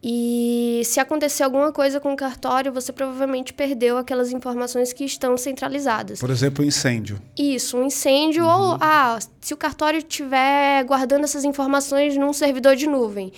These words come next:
Speaker 1: Beleza, mas se esse servidor de nuvem for hackeado de alguma forma, da mesma forma essas informações elas vão, vão ser comprometidas.
Speaker 2: Tá.
Speaker 1: É, na blockchain, não.
Speaker 2: Uhum.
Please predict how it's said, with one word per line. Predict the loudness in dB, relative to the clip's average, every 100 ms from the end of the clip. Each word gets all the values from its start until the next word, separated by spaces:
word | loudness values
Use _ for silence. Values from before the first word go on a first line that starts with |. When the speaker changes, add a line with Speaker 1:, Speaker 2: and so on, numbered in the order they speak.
| -20 -10
Speaker 1:
Beleza, | -2 0 2 0
mas | -2 -2
se | -2
esse | -4
servidor | -2 0 0 2 2
de | 0
nuvem | -2 -2 -4
for | -2 -2 -2
hackeado | -4 -10 -8 -4 -4 -4
de | -6
alguma | -4 -6
forma, | -6 -2 0 2 0 -4 -10 -20 -20 -6
da | 0
mesma | 4 6 4 2
forma | 2 2
essas | 2 2
informações | 0 0 0 0 2 2
elas | 2 2
vão, | 0 -2 -8 -4
vão | 0 0
ser | 2 0 0
comprometidas. | -2 -4 -4 -6 -8 -8 -8 -12 -14
Speaker 2:
Tá. | -14 -12 -16 -12
Speaker 1:
É, | -6 -4 -2 -2 -2 0
na | 0
blockchain, | 0 -2 -2 0
não. | 2 2 2 -2 -12 -14 -10
Speaker 2:
Uhum. | -12